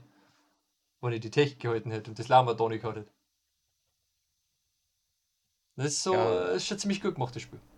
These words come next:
Speaker 2: Für, für hundert Prozent wirst du das eh rausfinden, dann, oder?
Speaker 1: Vermutlich, ich weiß nicht, ob es für die, für die Achievements braucht, aber vielleicht, wahrscheinlich, da ist dann sogar alleine für mich spielen. Und das Geile ist, der Anfang von dem Spiel ist legendär.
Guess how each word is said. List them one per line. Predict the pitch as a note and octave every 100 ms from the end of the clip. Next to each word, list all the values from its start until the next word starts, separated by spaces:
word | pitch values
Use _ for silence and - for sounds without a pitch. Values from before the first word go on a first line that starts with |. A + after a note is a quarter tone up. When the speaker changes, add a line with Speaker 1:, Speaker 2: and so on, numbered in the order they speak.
| - _
Speaker 2:
Für, | - A#2+ A2
für | A#2+
hundert | C3 C3+
Prozent | B2+ - B2+ D3+
wirst | D#3+ -
du |
das | D#3+
eh | E3
rausfinden, | G#2+ A#2 A2+ G#2 G2+
dann, | A2
oder? | A#2 D#3 - - - _
Speaker 1:
Vermutlich, | C#3+ D3 F3 B2+ B2
ich | A#2
weiß | C3 C#3
nicht, | B2+
ob | B2+
es | B2
für | B2
die, | A#2 A2+
für | A#2+
die | A#2
Achievements | A2+ B2 A2+ -
braucht, | A2 A2
aber | A2
vielleicht, | G2+ A#2
wahrscheinlich, | A2+ C#3 C3 - -
da | C3
ist | C3 -
dann | B2
sogar | A#2 A#2+ A#2
alleine | A#2 A#2+
für | B2 B2
mich | B2
spielen. | - A#2 A2 - _ _ _ _ _ _ _ _ - - - - - _ _ _ _ - C#3
Und |
das | C3+ B2+
Geile | C3 C#3
ist, | C#3 C3+
der | C3
Anfang | C3 B2+ B2+
von | B2
dem | A#2
Spiel | - A#2+
ist | A2
legendär. | A#2 A2+ G#2+ G#2